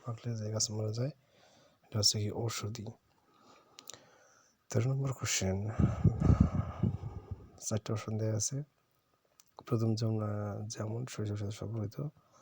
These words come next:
বয়স সন্ধিকাল তেমনই ড্যাশের সাথে সম্পর্কিত। তো অ্যান্সার হচ্ছে এটার ঘ নম্বর, শিশুকাল যেমন শৈশবের সাথে সম্পর্কিত, বয়স সন্ধিকাল তেমনই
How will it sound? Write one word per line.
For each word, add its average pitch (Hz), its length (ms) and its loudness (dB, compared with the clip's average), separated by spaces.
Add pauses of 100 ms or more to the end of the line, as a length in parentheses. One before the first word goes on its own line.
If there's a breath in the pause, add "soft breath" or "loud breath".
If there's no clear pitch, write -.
(680 loud breath)
বয়স 113 260 2
সন্ধিকাল 113 500 -2
তেমনই 104 400 -4 (480 loud breath)
ড্যাশের 104 380 -6
সাথে - 220 -8
সম্পর্কিত। - 420 -12
তো 110 80 -6 (140)
অ্যান্সার 107 320 -6
হচ্ছে 113 200 -8
এটার 104 220 -4 (1800 loud breath)
ঘ 101 140 -4
নম্বর, 104 360 -2 (100)
শিশুকাল 117 680 -2 (220)
যেমন 110 400 -2
শৈশবের 117 760 -4
সাথে 117 280 -6
সম্পর্কিত, - 800 -8 (880 loud breath)
বয়স 107 200 -2
সন্ধিকাল 117 420 -4
তেমনই 110 540 -4